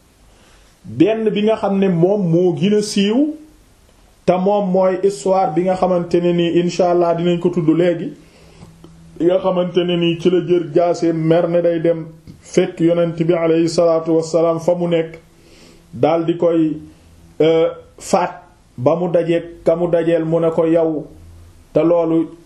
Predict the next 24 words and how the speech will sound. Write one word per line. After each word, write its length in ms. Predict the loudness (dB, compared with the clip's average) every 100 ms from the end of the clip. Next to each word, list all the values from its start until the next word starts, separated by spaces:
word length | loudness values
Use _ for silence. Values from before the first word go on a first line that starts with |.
| -6
gisoon 260 | -2 0 0
nañ 200 | 0 0
ko 100 | -2
ci, 300 | -2 -2 -2 -8 -20 _ -20 -16 -2
euh, 240 | 0 0 -2 -6 _
nisaa'un 580 | 0 0 2 0 0 0
hawla 420 | -2 -2 0 0
rasul 520 | 0 -2 -2 0 0 -2 -14 -20 -20 -20 -20 -20 -18
alayhi 420 | -4 -2 2 2 0
salaatu 440 | 0 0 -2 0
wassalaam 720 | -2 0 0 0 0 -4 -8 -10 -18 -18 -16 -10
wa 320 | 0 2 2
radiyallahu 800 | 0 0 0 0 0 0 -2 -2
ta'ala 520 | -2 -2 0 0 0 -2
anhu 260 | 0 0 0
bi, 220 | 0 0 0
anhunna, 760 | -4 -2 0 0 0 0 0 0
bi 140 | 0
ñuy 180 | 0 2
def 320 | 0 -2 -8 -20 _ -20 -20 -20 -6
tarjama 680 | 0 2 2 -2 0 -2 -4 -10 -20 -20 -20 -20 -20 _ -14
sëram 540 | -4 2 4 4 0 0
boobu 340 | 0 0 0
di 360 | 2 2 2